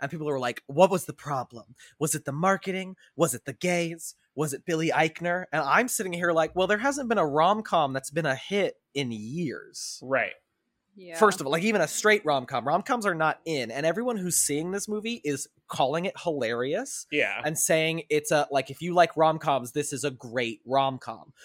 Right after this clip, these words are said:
Speaker 1: which is great to hear, 'cause I love, I mean, the world needs good rom-coms.
Speaker 2: Totally.
Speaker 1: But, but, like, to be like, "Oh God, why wasn't this, like, number one at the box office?" It's like,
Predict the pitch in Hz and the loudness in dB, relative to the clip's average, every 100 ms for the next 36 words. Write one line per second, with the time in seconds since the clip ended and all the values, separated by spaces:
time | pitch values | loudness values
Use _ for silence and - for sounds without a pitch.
0 | - 196 190 190 131 165 269 - 156 240 | -10 -6 -4 -4 -2 0 0 -2 -6 -2
1 | 170 - 156 151 220 214 147 143 123 113 | -2 -2 -4 0 0 -2 -8 -8 -10 -6
2 | 143 196 165 180 160 - 123 135 143 135 | 0 2 2 -2 -4 -4 -2 0 -2 -6
3 | 104 - - 156 139 110 110 127 202 165 | -14 -14 0 2 2 -2 -4 6 8 8
4 | - _ _ _ _ - 202 190 175 147 | 4 _ _ _ _ 4 6 8 6 4
5 | - _ - 170 180 165 - 165 165 175 | -6 _ -10 0 2 2 2 0 6 4
6 | 113 139 170 170 160 147 160 139 - 143 | 4 2 4 4 0 0 0 0 0 0
7 | 127 - 165 165 147 151 147 127 127 170 | 0 0 -2 0 0 0 0 -2 2 2
8 | 220 - 123 120 131 156 175 | 4 0 -2 -2 -6 0 0